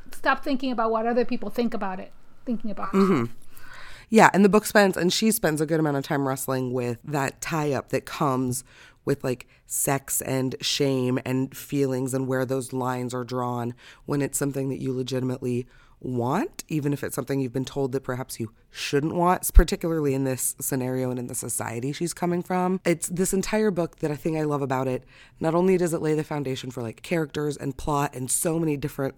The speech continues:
Speaker 2: like, layers of the kind of family tree that unfold later in the series, but it really sets that foundational thematic principle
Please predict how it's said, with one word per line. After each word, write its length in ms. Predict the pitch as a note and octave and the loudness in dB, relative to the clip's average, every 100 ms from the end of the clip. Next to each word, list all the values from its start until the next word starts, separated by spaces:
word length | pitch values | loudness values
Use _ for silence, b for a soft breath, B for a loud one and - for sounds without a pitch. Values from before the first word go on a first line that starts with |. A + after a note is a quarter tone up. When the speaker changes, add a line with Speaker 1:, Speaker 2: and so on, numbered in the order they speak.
| _ | _
Speaker 2:
like, 240 | C#3 C3 - | -10 -10 -8
layers 480 | C#3 C#3 C#3 C#3+ C3+ | -4 -2 0 -2 -4
of 120 | A#2+ | -6
the 60 | C3+ | -6
kind 220 | C3+ A#2+ | -4 -6
of 80 | A2+ | -4
family 380 | C3 B2+ B2 | -4 -2 -4
tree 340 | A#2+ - B2+ C3+ | -6 -4 -2 0
that 140 | C3+ - | -2 -4
unfold 640 | C#3 C#3 C#3 C3+ C3+ C3+ - | -4 -2 0 0 0 -4 -4
later 260 | C3+ C3 | -2 -2
in 100 | C3 | -2
the 60 | A#2+ | -4
series, 460 | - C3 C#3 C#3 | -4 -2 0 -2
but 120 | B2 B2 | -4 -6
it 40 | |
really 220 | G2+ C3+ | -4 -6
sets 280 | C3+ - - | -6 -8 -8
that 220 | C3+ A#2+ | -6 -8
foundational 840 | - - B2 B2 B2 - A#2+ A#2+ C3+ | -10 -8 -6 -6 -8 -8 -6 -8 12
thematic 600 | - E3+ D#3+ C#3 C#3+ - | 12 12 6 0 0 -4
principle 500 | D3 C3 C3 A#2 A#2 | -4 -2 -2 -2 -2